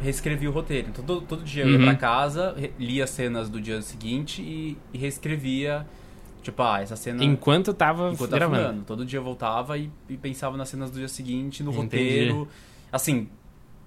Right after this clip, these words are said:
Speaker 1: tava, olhava pra elas e falava, tá, o que que eu preciso tá esperto amanhã,
Speaker 2: Aham.
Speaker 1: baseado no que a gente já tinha filmado, o que que podia mudar também, porque às vezes é isso, você filma,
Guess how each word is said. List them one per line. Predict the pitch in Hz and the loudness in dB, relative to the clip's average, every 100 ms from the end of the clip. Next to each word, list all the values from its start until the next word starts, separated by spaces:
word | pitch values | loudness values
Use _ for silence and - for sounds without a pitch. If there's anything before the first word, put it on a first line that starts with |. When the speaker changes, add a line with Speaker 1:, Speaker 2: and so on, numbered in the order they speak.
| - - - | -20 -20 2
Speaker 1:
tava, | 127 127 139 | 4 4 0
olhava | 135 131 135 135 | 4 4 4 2
pra | 131 | 2
elas | 135 135 | 2 0
e | |
falava, | 139 120 | 0 -2
tá, | 113 113 | 0 0
o | 104 | -2
que | - | -6
que | |
eu | 123 | -8
preciso | - 123 | -8 -6
tá | 127 - - - - | -6 -8 -16 -20 -20
esperto | - - 123 113 - | -16 -6 0 0 0
amanhã, | 120 117 110 120 131 120 110 | -4 -4 -4 0 2 2 2
Speaker 2:
Aham. | 104 | 0
Speaker 1:
baseado | 110 127 131 131 | 2 4 4 2
no | 127 | 0
que | |
a | 123 | -2
gente | 123 | -4
já | |
tinha | 113 123 | -6 -8
filmado, | - 123 123 123 113 | -4 0 0 0 -2
o | 107 | -8
que | - | -12
que | |
podia | - 117 120 | -10 -4 -4
mudar | 110 104 113 | -2 2 2
também, | 117 110 120 131 | 2 -2 -2 -2
porque | 123 | -4
às | 110 | -6
vezes | 120 | -4
é | 131 | -2
isso, | 131 104 | -2 -4
você | 110 | -10
filma, | - 127 127 | -6 -2 -2